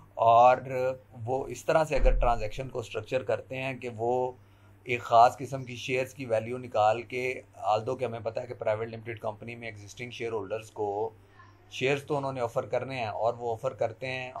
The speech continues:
और उसके बाद जो माइनॉरिटी है वो शेयर्स इस वजह से नहीं ख़रीद सकती कि उनकी प्रॉपर इवैल्यूएशन ही शेयर्स की नहीं हुई, और सब्सिक्वेंटली वो अपने आप को ही शेयर्स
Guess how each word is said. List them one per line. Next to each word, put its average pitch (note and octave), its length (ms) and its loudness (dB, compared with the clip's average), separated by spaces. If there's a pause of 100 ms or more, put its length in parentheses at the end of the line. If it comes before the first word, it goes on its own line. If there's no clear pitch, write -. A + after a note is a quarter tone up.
(260)
और A#2 360 6
उसके B2 300 -6
बाद A#2 440 6 (560)
जो A2+ 340 -6 (160)
माइनॉरिटी A#2 540 0
है B2+ 120 6
वो A#2+ 200 -2
शेयर्स B2 520 0 (380)
इस C3+ 160 -6
वजह D3+ 200 2
से C3 120 -4
नहीं C3 140 -8
ख़रीद A#2+ 260 -6
सकती C3 340 -6
कि C3+ 120 -8
उनकी A#2+ 420 -6
प्रॉपर A2 500 2
इवैल्यूएशन A2+ 640 -2
ही C#3+ 80 -4
शेयर्स A2+ 320 -4
की A2 120 -12
नहीं G#2 120 -10
हुई, F#2+ 180 -8
और G#2 160 -2
सब्सिक्वेंटली A2+ 640 -10
वो A#2 120 0
अपने A2+ 240 0
आप A2+ 240 2
को B2+ 100 -6
ही B2 100 -6
शेयर्स A2+ 340 -6